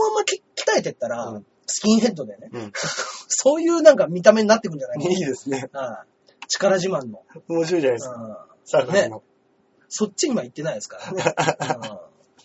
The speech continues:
Speaker 2: あ、
Speaker 1: まだ。
Speaker 2: そういえばね。
Speaker 1: うん。はいはい。
Speaker 2: ぜ-、全然話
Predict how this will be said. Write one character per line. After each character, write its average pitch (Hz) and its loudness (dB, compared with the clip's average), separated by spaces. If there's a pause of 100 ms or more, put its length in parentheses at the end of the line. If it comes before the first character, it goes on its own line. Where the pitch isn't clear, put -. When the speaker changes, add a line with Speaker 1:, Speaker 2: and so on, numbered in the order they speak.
(480)
Speaker 2:
あ、 156 -6
Speaker 1:
ま 107 -12
だ。 - -14 (300)
Speaker 2:
そ - -2
う 185 8
い - 8
え - 4
ば 123 0
ね。 113 -8
Speaker 1:
う - -2
ん。 143 0
は 175 0 (140)
い - 0
は - -8 (220)
い。 143 -14
Speaker 2:
ぜ-、 196 0 (1400)
全 185 2
然 214 2
話 208 0